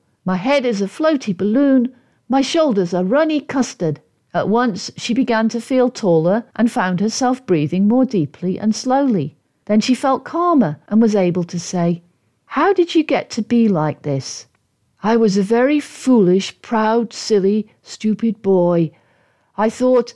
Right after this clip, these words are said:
that I was above all the other creatures in the land, just because I was a handsome prince." "Oh, blimey, I remember that," added Sarah. "You were a right pain."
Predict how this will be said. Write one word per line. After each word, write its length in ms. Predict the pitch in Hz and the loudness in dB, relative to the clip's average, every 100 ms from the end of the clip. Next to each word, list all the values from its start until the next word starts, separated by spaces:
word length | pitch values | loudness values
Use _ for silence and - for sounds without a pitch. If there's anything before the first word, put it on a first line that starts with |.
| _ _ | _ _
that 140 | 220 | -4
I 180 | 233 226 | 0 0
was 180 | 226 208 | 0 0
above 340 | 214 226 220 | 0 2 2
all 360 | 208 226 233 226 | 4 4 4 4
the 120 | 233 | 2
other 220 | 214 214 | 0 0
creatures 520 | 226 - 247 - 208 190 | -4 0 -2 0 -4 -4
in 160 | 196 | -4
the 80 | 196 | -4
land, 480 | 202 208 208 190 170 _ | -2 -2 -2 -2 -4 _
just 280 | 262 254 254 | 0 0 0
because 440 | 233 - 254 220 | -8 -4 -2 0
I 120 | 202 | -2
was 200 | 196 208 | -2 -2
a 120 | 214 214 | -4 -4
handsome 520 | 226 240 226 - 247 | -2 -2 -2 -4 -4
prince." 720 | - 262 240 190 - - - _ - | -2 0 0 0 -8 -20 -20 _ -4
"Oh, 240 | 240 233 220 | 0 2 0
blimey, 440 | 196 220 220 208 | 0 0 0 0
I 160 | 175 220 | 0 0
remember 380 | 233 214 208 165 | 0 0 0 0
that," 260 | 196 - - | 0 -2 -4
added 300 | 165 160 151 | -4 -4 -6
Sarah. 460 | - 165 165 190 - _ _ _ | -8 -4 -2 -4 -8 _ _ _
"You 240 | 190 240 226 | -2 0 2
were 240 | 160 165 | 2 0
a 180 | 160 165 | 0 0
right 440 | 180 240 240 247 - - | 0 0 0 -2 -8 -10
pain." 560 | 254 233 202 165 156 | -2 -2 0 -4 -8